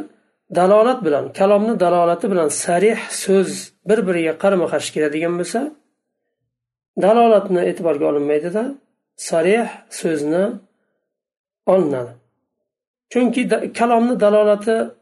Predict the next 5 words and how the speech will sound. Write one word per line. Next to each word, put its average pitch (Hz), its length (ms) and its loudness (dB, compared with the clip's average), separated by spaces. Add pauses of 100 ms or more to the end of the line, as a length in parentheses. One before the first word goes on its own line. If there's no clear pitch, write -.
bir 196 140 -2
narsani 190 480 0
bildirishi 175 420 -4
mumkin. 170 380 -2 (1040)
Lekin 226 320 4